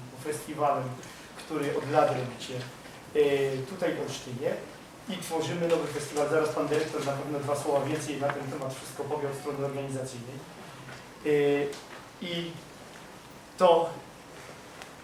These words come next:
dużo łatwiej się coś robi, jak jesteśmy tu na miejscu i znamy swoje przestrzenie. E, nie jest tak łatwo wejść na nowy teren, a szczególnie teren, który tak naprawdę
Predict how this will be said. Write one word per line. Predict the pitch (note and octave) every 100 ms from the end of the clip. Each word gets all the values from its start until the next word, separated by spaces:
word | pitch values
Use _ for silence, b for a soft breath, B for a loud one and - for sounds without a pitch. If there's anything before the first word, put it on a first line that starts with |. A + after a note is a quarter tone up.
| - - - -
dużo | G3+ F#3+
łatwiej | F3 F#3+ G3+ F3+
się | E3
coś | D#3 B2+
robi, | D#3+ D#3+ E3+ F3 -
jak | C#3+ C#3+
jesteśmy | C#3+ D3+ C3 C#3
tu | C#3+
na | D#3
miejscu | D3 D3+ D#3+ - - D3+ -
i | D#3 C#3+ C#3+ D3 -
znamy | C3+ D#3+ D#3 D3+ D3 - -
swoje | - - D#3 C#3+ C#3+ C#3 C#3 - -
przestrzenie. | - D#3+ - D#3+ D3 D#3 E3
E, | F#3+ - - - - - - - - D3+ C#3+ C3+ - - - -
nie | D3+
jest | A3 -
tak | D3+ B2+
łatwo | C#3+ - - D3 - - - - -
wejść | E3 E3 D#3
na | D3+
nowy | D#3 D#3 D#3
teren, | D3+ C#3 D3 F#3 G#3+ - - -
a | D3
szczególnie | - D#3+ F#3 F#3+ E3
teren, | F#3 F#3+ F#3+
który | - G#3
tak | G#3 G3+
naprawdę | F#3 - B3+ A#3